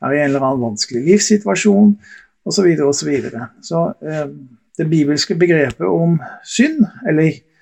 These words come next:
wrongness, og om frelse, er mye videre enn liksom det som vi ofte får i sånn mer, eh, ensidig kristen forkynnelse.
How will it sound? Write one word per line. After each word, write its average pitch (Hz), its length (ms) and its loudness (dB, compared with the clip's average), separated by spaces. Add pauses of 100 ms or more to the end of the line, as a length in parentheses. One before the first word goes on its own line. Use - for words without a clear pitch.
(200)
wrongness, 247 800 4
og 170 260 0
om 202 120 6
frelse, 208 480 0 (340)
er 165 240 -2 (120)
mye 185 360 4
videre 151 680 2
enn 151 80 -4
liksom 147 360 -8
det 139 180 0
som 147 140 -10
vi 147 160 -4
ofte 143 380 -4
får 135 300 -4 (520)
i 151 60 -8
sånn 143 280 -6
mer, 139 320 -2 (520)
eh, 139 760 -4
ensidig 135 640 -4 (420)
kristen 139 320 -8
forkynnelse. 107 540 -10